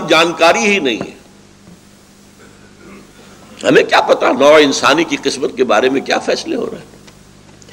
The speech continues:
یہ کبھی ڈیووس میں جمع ہو رہے ہیں، کبھی واشنگٹن میں جمع ہو رہے ہیں،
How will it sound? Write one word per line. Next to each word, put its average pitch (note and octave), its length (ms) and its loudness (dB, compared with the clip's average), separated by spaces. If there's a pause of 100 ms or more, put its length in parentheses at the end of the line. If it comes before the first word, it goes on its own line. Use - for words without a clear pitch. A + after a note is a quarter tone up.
(360)
یہ A2 100 0
کبھی C3 240 2
ڈیووس B2+ 500 4
میں B2 100 -2
جمع A2+ 240 0
ہو G2+ 200 0
رہے G#2+ 80 2
ہیں، A2 140 0
کبھی A2+ 180 0
واشنگٹن B2+ 520 0
میں A2+ 160 -4
جمع G2+ 260 -4
ہو F#2 180 -2
رہے E2 220 -2
ہیں، E2 100 -10